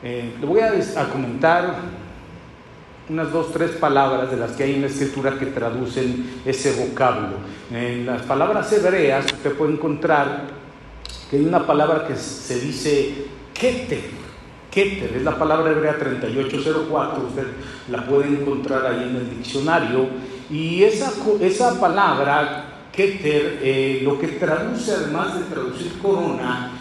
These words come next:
se está refiriendo a la dimensión más alta, a la cabeza, a lo que es puesto en lo alto.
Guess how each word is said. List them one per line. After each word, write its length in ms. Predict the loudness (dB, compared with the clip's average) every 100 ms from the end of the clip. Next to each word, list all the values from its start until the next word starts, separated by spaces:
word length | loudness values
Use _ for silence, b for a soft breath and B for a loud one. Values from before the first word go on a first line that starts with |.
| -14
se 140 | -8 -6
está 260 | -6 -4
refiriendo 1040 | -4 -4 -4 -6 -6 -6 -6 -2 0 0 0
a 680 | 0 0 0 0 -4 -8 -10 -14 -16 -18 -20 -20 -14
la 260 | -4 -2 -2
dimensión 760 | -2 -2 -4 -4 -4 0 0 0
más 280 | -2 -4 -2
alta, 500 | -2 -2 -6 -8 -4
a 100 | -2
la 260 | 0 0 -2
cabeza, 720 | -2 2 2 2 -4 -4 -6
a 60 | -6
lo 140 | -2
que 120 | 0
es 240 | 2 0 2
puesto 640 | 4 2 2 4 6 4 -4 B B -4
en 240 | 0 4
lo 80 | 6
alto. 560 | 6 4 2 -2 -4